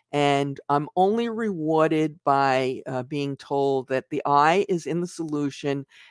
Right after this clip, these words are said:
and, um, it's in the second place, and the D and the E are correct letters, but not in the correct place. So I think about it, think about it, think about it, and I come up with yield, Y I E L D. And it was cor-, incorrect.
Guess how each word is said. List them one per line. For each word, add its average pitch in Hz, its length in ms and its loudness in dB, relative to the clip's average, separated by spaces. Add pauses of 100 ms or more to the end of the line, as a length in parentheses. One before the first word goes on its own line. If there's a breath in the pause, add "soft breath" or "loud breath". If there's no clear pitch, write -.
(200 loud breath)
and, 143 640 2 (140)
um, 131 360 -4
it's - 300 -8
in 143 120 -2
the 127 100 -4
second 175 420 0
place, 170 580 -2
and 139 140 -6
the 135 80 -4
D 147 560 -2
and 127 160 -6
the 123 140 -4
E 120 440 -2 (300 soft breath)
are 127 140 -4
correct 131 420 -4
letters, 120 320 0
but 107 160 -8
not 117 160 -4
in - 60 -14
the 113 80 -8
correct 104 340 -10
place. - 420 -8 (280 loud breath)
So 185 100 2
I 165 40 4
think 170 220 0
about 160 220 4
it, 147 80 -4
think 147 140 -2
about 139 240 4
it, 135 100 -4
think 185 160 -2
about 165 240 2
it, 156 80 0
and - 80 -4
I 143 100 0
come 143 300 -2
up 131 160 -2
with 135 140 -4
yield, 127 520 2
Y 123 520 2
I 120 400 -2
E 123 280 -8
L 117 280 -2
D. 107 420 0 (920 soft breath)
And 156 880 8
it 160 140 -2
was 147 160 -2
cor-, - 240 -12
incorrect. 127 800 -2